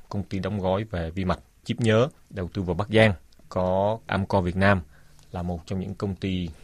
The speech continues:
đóng gói vi mạch lớn nhất thế giới, đã đầu tư vào Bắc Ninh. À, Amcor cũng dự định phát triển Amcor Việt Nam thành một trong mười chi nhánh của Amcor toàn cầu và sẽ là một trong những chi nhánh lớn nhất vùng. Đồng thời, sự, à, hiện diện của các công ty cung cấp sản phẩm vi mạch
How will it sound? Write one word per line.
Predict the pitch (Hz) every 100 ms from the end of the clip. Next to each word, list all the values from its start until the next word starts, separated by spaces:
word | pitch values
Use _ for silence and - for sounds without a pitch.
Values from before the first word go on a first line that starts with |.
| -
đóng | 95 95
gói | 95
vi | 104
mạch | 92 -
lớn | 95
nhất | 104 -
thế | 107
giới, | 98 107 123 - - _ -
đã | 82
đầu | 92 87
tư | 92
vào | 87
Bắc | 90 98
Ninh. | 120 98 - - - _ _ _ -
À, | 85
Amcor | 87 98 - 98
cũng | 107 104
dự | 104
định | 98
phát | - 107
triển | 85 95 95 -
Amcor | - 98 98
Việt | 90
Nam | 95 92
thành | 90
một | 87 80 - -
trong | 92
mười | 95 87 82
chi | 101
nhánh | 95 92 120 -
của | - 80
Amcor | 92 98
toàn | 90 80
cầu | 85 80
và | 82
sẽ | - -
là | 85
một | 82 82 -
trong | 85
những | 87
chi | -
nhánh | 92 87
lớn | 92 95
nhất | 113 107
vùng. | 92 73 - _ - - - - - -
Đồng | 95 95
thời, | 92 92 90 - -
sự, | - - 85 98
à, | 90
hiện | 87 92
diện | 92 104
của | 98
các | 98 117
công | 104
ty | 95 104 98 87 - -
cung | 117
cấp | 107 - -
sản | - -
phẩm | - 107
vi | 98
mạch | 101